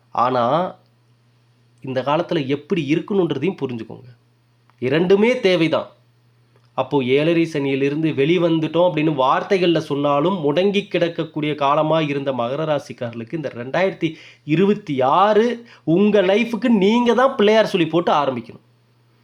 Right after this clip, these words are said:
நான் அதனால தான் நான் ஒவ்வொரு பதிவுகள்லையும் தெளிவா சொல்றேன். ஐயா, நல்ல நேரம் எப்போ வரும்,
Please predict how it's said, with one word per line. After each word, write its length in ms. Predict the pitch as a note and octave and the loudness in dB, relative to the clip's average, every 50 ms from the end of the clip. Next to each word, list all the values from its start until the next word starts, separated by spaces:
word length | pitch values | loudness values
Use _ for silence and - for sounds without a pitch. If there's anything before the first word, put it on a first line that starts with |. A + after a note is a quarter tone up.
| _ _ _ | _ _ _
நான் 200 | - D#3+ D#3+ E3 | 0 2 2 2
அதனால 260 | F3+ G#3+ A3 A3+ A3 A3+ | 4 4 4 2 2 2
தான் 140 | B3 C4 C4+ | 2 2 4
நான் 160 | A#3 G3 F#3+ | 4 4 4
ஒவ்வொரு 320 | G3 A3+ A3+ B3 B3+ A#3+ A3+ | 4 4 4 2 2 2 2
பதிவுகள்லையும் 560 | - G3+ G3 A#3 A#3+ A#3+ A#3 A3+ B3+ - - | 0 0 0 2 2 2 2 2 0 0 0
தெளிவா 320 | F#3+ F#3+ G3+ A3 A3 A#3+ | 0 2 2 2 2 2
சொல்றேன். 360 | A3+ A#3 A3 G3+ F#3+ F#3+ E3+ D#3+ | 2 2 2 2 2 2 2 2
ஐயா, 200 | F3 F#3+ G#3+ A3+ | 2 2 2 2
நல்ல 240 | A3 F#3+ E3 F3+ G#3+ A#3 | 2 2 2 2 2 2
நேரம் 300 | A#3 A#3 A3+ A3 G#3+ G3+ | 2 2 2 4 4 4
எப்போ 200 | F#3+ F#3 - G#3 | 2 4 2 2
வரும், 360 | F#3+ F#3+ F#3+ F#3 F#3+ G3+ G#3 | 4 4 4 4 4 4 2